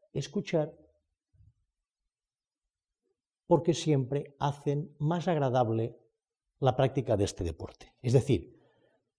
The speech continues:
si, si escucháis que la dieta alta en grasas es positiva, que no hay que privarse del sodio, que no hay que privarse del carbohidrato para definir, etcétera,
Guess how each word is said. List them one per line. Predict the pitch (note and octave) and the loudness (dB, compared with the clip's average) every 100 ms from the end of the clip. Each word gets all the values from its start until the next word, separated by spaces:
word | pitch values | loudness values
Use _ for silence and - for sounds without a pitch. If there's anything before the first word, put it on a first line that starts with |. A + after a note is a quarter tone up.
| _ | _
si, | - - F#2+ - | -12 -8 -8 -6
si | - | -2
escucháis | G2+ - F2+ - B2+ F#2 - - | -2 -2 -2 4 4 2 -4 -8
que | - | -4
la | F#2 F2+ | -2 0
dieta | G2+ A#2 A2+ A2 | 2 4 6 6
alta | G#2+ G#2+ | 6 2
en | G2+ | 2
grasas | G#2+ C3+ - F2 F2 - | 4 2 2 -4 -6 -10
es | - G2+ - | -4 -4 -2
positiva, | G2+ - F#2+ E3+ B2+ F2 | -2 -2 2 2 2 -2
que | - F#2+ | -6 -4
no | G#2 | -2
hay | |
que | G#2 | 0
privarse | G2 G#2 G2 - | 0 0 0 0
del | G2+ F#2+ | 0 0
sodio, | - D3 A2+ E2+ - _ _ - - - - | 2 2 2 -4 -12 _ _ -20 -20 -16 0
que | A2 | 4
no | |
hay | A#2 | 6
que | A2+ | 6
privarse | A2+ G#2+ G2+ G#2+ | 8 6 8 6
del | G2 | 6
carbohidrato | G#2 F#2+ F#2+ A2+ A#2 | 2 2 2 2 0
para | G2+ G2 | 0 0
definir, | G2 - B2 C3 G2 _ _ _ _ _ _ _ _ _ | 0 0 0 0 -4 _ _ _ _ _ _ _ _ _
etcétera, | - A2+ E3+ C#3 B2+ | 2 4 4 2 0